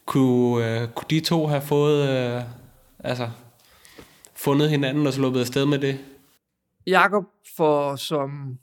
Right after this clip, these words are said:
Speaker 2: ja, omkring femten-årig øje på, på den her i hvert fald tre år yngre pige. Og, øh, hun er fra et helt andet socialt lag,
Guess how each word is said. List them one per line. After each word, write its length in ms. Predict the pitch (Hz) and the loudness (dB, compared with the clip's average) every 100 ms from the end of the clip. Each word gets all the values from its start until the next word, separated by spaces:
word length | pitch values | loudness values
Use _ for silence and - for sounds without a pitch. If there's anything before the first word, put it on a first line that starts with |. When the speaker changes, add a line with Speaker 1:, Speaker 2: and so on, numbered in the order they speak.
| _ | _
Speaker 2:
ja, 240 | - - - | -8 -6 -6
omkring 360 | 151 175 170 | -6 -4 -6
femten-årig 520 | 151 175 175 170 143 135 | -4 -4 -4 -4 -4 -2
øje 260 | 139 160 156 | -2 -4 -6
på, 340 | 139 131 120 120 113 | -10 -8 -8 -12 -18
på 180 | - 135 | -10 -8
den 200 | 131 139 | -8 -8
her 260 | 135 139 127 131 151 _ | -8 -8 -10 -12 -16 _
i 100 | - | -12
hvert 180 | 135 127 | -10 -8
fald 180 | 143 - | -10 -10
tre 340 | - 151 147 | -8 -6 -4
år 180 | 143 139 | -4 -6
yngre 280 | 139 143 127 - _ _ _ _ | -8 -10 -12 -16 _ _ _ _
pige. 400 | - 165 180 190 _ _ _ _ _ _ _ _ _ _ _ _ _ _ - | -8 -4 -4 -8 _ _ _ _ _ _ _ _ _ _ _ _ _ _ 0
Og, 500 | 143 139 139 143 135 | 2 2 0 -2 -2
øh, 340 | 131 131 127 123 113 _ _ | -2 -2 -4 -6 -12 _ _
hun 140 | 175 165 | -2 2
er 140 | 156 | 2
fra 260 | 151 151 135 | 0 -2 -2
et 100 | 139 - - | -4 -10 -6
helt 220 | 202 - | -4 -4
andet 220 | 127 139 | -6 -6
socialt 400 | 143 - 139 123 | -12 -8 -8 -6
lag, 320 | 131 131 - | -8 -8 -10